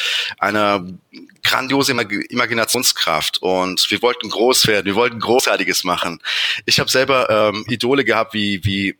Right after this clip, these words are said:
<clears throat> Thomas Edison, der tolle Erfindungen gemacht hat, die immer noch unsere,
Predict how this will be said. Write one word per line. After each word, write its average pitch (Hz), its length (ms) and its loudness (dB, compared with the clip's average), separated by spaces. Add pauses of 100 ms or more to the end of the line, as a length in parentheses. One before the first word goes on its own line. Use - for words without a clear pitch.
(160)
<clears throat> - 180 -2
Thomas 123 320 0
Edison, 107 460 0
der 95 340 0 (160)
tolle 120 300 2
Erfindungen 131 340 0
gemacht 98 280 0
hat, 101 100 -2
die 104 160 0
immer 110 140 -2
noch 104 260 -4
unsere, 101 420 0